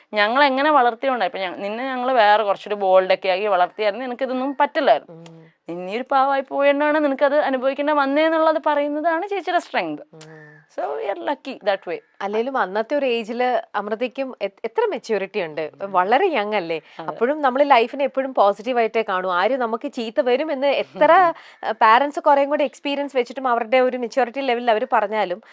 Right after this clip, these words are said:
Speaker 2: ആ ഒരു ഏജിൽ ഒരു ലേഡി ഒരിക്കലും എൻ്റെ ലൈഫിൽ ദേ ഇങ്ങനെ വരാൻ പോണൂന്ന് വിച-, വി-, വിചാരിക്കുന്നതേ ഇല്ല.
Speaker 1: ഇല്ല.
Speaker 2: എനിക്ക് നല്ലതായിരിക്കും വരുന്നേ, ഒരു ട്രൂ ലവ് ആണ്, ന-,
Speaker 1: <laughs>
Speaker 2: എൻ്റെ ലൈഫ് നല്ല
Speaker 1: First
Speaker 2: രീതിയിൽ ടേക്ക് ഓഫ്
Speaker 1: relationship
Speaker 2: ചെയ്യും.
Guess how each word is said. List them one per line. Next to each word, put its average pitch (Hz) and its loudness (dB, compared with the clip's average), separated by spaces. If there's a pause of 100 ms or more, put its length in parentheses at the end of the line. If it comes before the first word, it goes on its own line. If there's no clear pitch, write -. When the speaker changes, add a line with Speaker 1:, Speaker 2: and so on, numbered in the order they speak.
(280)
Speaker 2:
ആ 214 6
ഒരു 285 2
ഏജിൽ 247 -2
ഒരു 311 -2
ലേഡി 262 0
ഒരിക്കലും 269 -2
എൻ്റെ 240 -4
ലൈഫിൽ 240 0
ദേ 226 2
ഇങ്ങനെ 226 -2
വരാൻ 220 0
പോണൂന്ന് 220 -2
വിച-, 240 -8
വി-, 226 -10
വിചാരിക്കുന്നതേ 381 2
ഇല്ല. 208 0
Speaker 1:
ഇല്ല. 254 -4
Speaker 2:
എനിക്ക് 202 0
നല്ലതായിരിക്കും 254 2
വരുന്നേ, 202 0
ഒരു 202 -6
ട്രൂ 240 -6
ലവ് 214 0
ആണ്, 185 -2 (280)
ന-, 208 0
Speaker 1:
<laughs> 208 4
Speaker 2:
എൻ്റെ 208 -2
ലൈഫ് 226 4
നല്ല 233 2
Speaker 1:
First 277 2
Speaker 2:
രീതിയിൽ 285 8
ടേക്ക് 285 6
ഓഫ് 349 4
Speaker 1:
relationship 311 4
Speaker 2:
ചെയ്യും. 240 -2